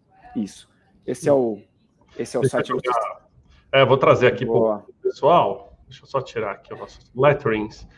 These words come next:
Speaker 2: Eu vou jogar esse site, pessoal, que o Leandro comentou, né, o waze ponto com, pra combater a covid dezenove. Pera aí, só um minutinho, que aí vocês já vão ver aqui, ó. Trouxe junto com o seu vídeo aqui, Leandro.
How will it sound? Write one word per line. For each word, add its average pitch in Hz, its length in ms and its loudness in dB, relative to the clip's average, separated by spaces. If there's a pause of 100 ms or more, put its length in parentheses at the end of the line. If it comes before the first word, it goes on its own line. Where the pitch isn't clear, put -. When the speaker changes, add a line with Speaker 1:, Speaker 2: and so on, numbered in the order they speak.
(380)
Speaker 2:
Eu 117 80 -6
vou 131 100 6
jogar 131 240 6
esse 131 180 2
site, 170 480 4
pessoal, 120 460 4
que - 140 2
o 233 60 6
Leandro 151 300 6
comentou, 127 760 2
né, 143 220 2
o 117 160 2
waze 127 260 0
ponto 123 340 -8
com, 131 380 4 (180)
pra 156 160 6
combater - 880 0 (160)
a 127 100 -4
covid 120 440 -2
dezenove. 123 680 0 (220)
Pera 104 140 -4
aí, 104 80 -4
só - 320 -10
um 123 80 -6
minutinho, 180 680 -2 (380)
que - 80 -8
aí 117 60 2
vocês 123 200 0
já 131 120 4
vão 117 260 2
ver 139 240 4
aqui, 156 300 4
ó. 107 160 8
Trouxe - 480 -10
junto 151 320 -2
com 127 80 -6
o - 20 -4
seu 107 180 -8
vídeo 110 280 -6
aqui, - 120 -8
Leandro. 123 380 2